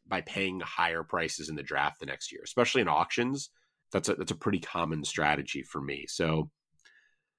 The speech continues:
that is, that is why I think for me, I just struggled with this list, but I did push up some upside plays because, like,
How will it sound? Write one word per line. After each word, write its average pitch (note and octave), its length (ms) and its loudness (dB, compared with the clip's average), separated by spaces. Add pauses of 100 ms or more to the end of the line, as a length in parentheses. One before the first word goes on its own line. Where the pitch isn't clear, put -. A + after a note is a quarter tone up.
(480)
that B2 220 12
is, A#2 320 10
that A#2 260 10
is A#2 160 8
why F#2+ 300 8
I F2+ 60 2
think F2+ 260 0
for F#2 160 -4
me, F2+ 600 0 (680)
I - 60 4
just A#2+ 160 4
struggled G#2 420 4
with F2 120 -6
this D#2+ 180 -6
list, C#3 260 8
but A2+ 100 2
I G#2 80 2
did A#2 280 2
push - 380 0
up G2+ 320 0 (460)
some F2+ 720 2 (1000)
upside F2+ 600 4
plays D2+ 440 0
because, D#2+ 240 -4
like, D#2+ 320 0